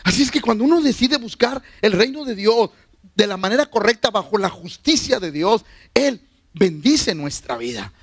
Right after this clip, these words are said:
Ahora, porque es, es importante buscar. Mire, m-, m-, me puse a buscar la palabra, esta palabra en el original. Viene de, de, de la palabra original seteo,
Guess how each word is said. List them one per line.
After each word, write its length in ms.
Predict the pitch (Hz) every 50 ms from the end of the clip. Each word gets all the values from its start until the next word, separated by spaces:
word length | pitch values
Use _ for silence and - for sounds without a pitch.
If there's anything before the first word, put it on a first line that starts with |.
| _ _ _
Ahora, 300 | - 214 240 240 196 - - _ _ _ _ _ _ _ _ _
porque 260 | - 202 180 - 254
es, 140 | 247 - - -
es 180 | 233 214 -
importante 680 | 311 311 - - 175 - - 240 285 294 - 226 170
buscar. 540 | - - 170 190 - - - 247 254 240 190 - - -
Mire, 260 | _ 214 262 285 269 - -
m-, 140 | 202 202 - - _ _ _ _ _ _ -
m-, 180 | 208 208 202 208
me 180 | 214 208 208
puse 220 | - 254 294 240 302
a 40 |
buscar 480 | 254 202 170 - - 220 214 233 220 - _ _ _ -
la 160 | 185 165 -
palabra, 460 | 170 160 175 - 220 240 233 196 - _ _ _ _ _
esta 240 | 196 185 - 277 -
palabra 340 | - 196 196 196 208 220
en 120 | 220 208 190
el 100 | 180 170
original. 460 | 165 151 147 156 156 160 190 202 147
Viene 260 | 127 175 214 233 262
de, 160 | 254 233 220
de, 220 | - _ 165 185 -
de 120 | - 185
la 140 | 180 175 -
palabra 380 | - 165 175 190 220 226 214 -
original 480 | 190 196 180 151 147 165 170 180 190 185
seteo, 480 | - - - 185 - 226 226 196 131